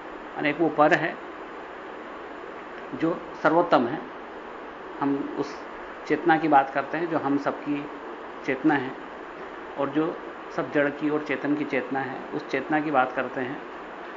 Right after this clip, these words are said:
जो पर है, परस्थ है, गहन से परस्थ है, यानी माया से परे है। गहन माया को बोलते हैं, जैसे हम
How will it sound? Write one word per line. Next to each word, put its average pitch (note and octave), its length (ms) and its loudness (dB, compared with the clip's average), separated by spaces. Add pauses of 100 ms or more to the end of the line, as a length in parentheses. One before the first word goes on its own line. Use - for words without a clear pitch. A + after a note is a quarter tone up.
(200)
जो D3+ 180 2
पर D3+ 240 8
है, D3+ 200 0 (560)
परस्थ F#3+ 280 8
है, C3 320 2 (180)
गहन D3 280 6
से F#3 140 0
परस्थ C#3 400 2
है, A#2+ 280 0
यानी C#3+ 160 0
माया C#3+ 320 6
से D3 120 -4
परे A#2+ 240 2
है। - 200 -6 (840)
गहन D3+ 240 6
माया D#3+ 300 6
को E3+ 100 0
बोलते C#3+ 280 2
हैं, - 260 -2
जैसे C#3+ 200 -4
हम C3+ 200 -2